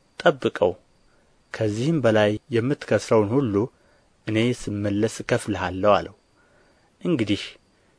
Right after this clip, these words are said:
ከእነዚህ ከሦስቱ በወንበዴዎቹ እጅ ለወደቀው ባልንጀራ የሆነው ማንኛው ይመስልሃል? እርሱም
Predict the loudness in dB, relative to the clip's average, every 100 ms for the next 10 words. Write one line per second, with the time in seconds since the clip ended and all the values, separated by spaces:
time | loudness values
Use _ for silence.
0 | -6 2 2 2 2 2 4 2 2 0
1 | 0 0 0 2 2 0 0 -2 -4 -10
2 | -10 -10 -8 -4 2 2 2 -2 0 2
3 | 0 _ _ _ _ _ 2 2 2 0
4 | 0 0 -2 -4 -10 -12 -14 -8 0 2
5 | 2 -2 -2 -2 -2 -2 -6 -10 -4 -4
6 | -4 _ _ _ _ _ -10 0 2